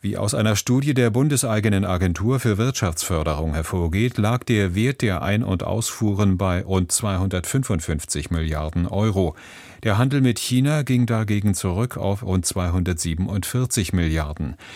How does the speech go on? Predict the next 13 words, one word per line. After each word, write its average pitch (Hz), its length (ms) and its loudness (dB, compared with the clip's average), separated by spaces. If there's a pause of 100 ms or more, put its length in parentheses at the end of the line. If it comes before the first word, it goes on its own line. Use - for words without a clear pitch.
(240)
So 98 280 2
hätten 104 280 2
deutsche 110 360 0
Unternehmen 101 560 2
deutlich 98 500 0
weniger 101 580 2
Autos 113 600 0
sowie 101 340 -2
Fahrzeugteile 82 840 -2
in 82 180 0
das 82 220 -2
Land 76 260 -2
exportiert. 82 880 -4